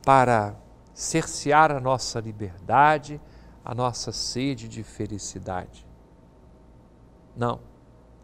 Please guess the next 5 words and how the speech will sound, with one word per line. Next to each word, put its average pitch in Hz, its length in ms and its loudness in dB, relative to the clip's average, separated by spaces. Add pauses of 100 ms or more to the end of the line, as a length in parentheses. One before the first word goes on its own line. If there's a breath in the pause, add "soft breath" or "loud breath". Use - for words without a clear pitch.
(580)
Nós 151 140 -4
somos 269 260 -4
chamados 120 560 0
por - 180 -16
Deus 120 460 -4